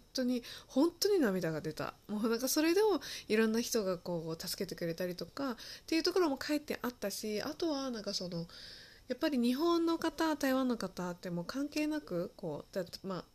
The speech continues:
近藤さんが台湾で暮らされている時、シングルマザーの時に、まあ、その、すごく、まあ、あの、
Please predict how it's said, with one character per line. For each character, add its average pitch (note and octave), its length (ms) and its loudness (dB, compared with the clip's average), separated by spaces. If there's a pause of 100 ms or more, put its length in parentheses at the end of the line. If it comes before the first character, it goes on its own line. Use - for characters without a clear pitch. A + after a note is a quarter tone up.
(280)
近 G3 140 -10
藤 F#3+ 100 -6
さ F#3+ 140 -6
ん G#3 80 -8
が C4 320 -2
台 F#3 180 -2
湾 F#3 120 -2
で E3 80 -4
暮 F3+ 200 -6
ら F3+ 60 -2
さ F3+ 160 -6
れ E3+ 80 0
て F3 160 -8
い F3 100 -4
る E3+ 180 -2
時、 E3+ 280 -6
シ - 140 0
ン F3+ 40 -4
グ F3+ 80 -4
ル F3+ 80 -4
マ F#3 140 -4
ザ F#3 100 -6
ー F3 40 -4
の E3+ 60 -4
時 F3 260 -10
に、 A3+ 180 -6 (380)
ま F3+ 80 -6
あ、 E3+ 40 -2
そ E3+ 120 -2
の、 C#3 380 -10 (160)
す - 160 -6
ご G3 160 -4
く、 F3+ 200 -2 (280)
ま - 180 -12 (120)
あ、 D3+ 120 -10
あ B2 40 -10
の、 - 240 -14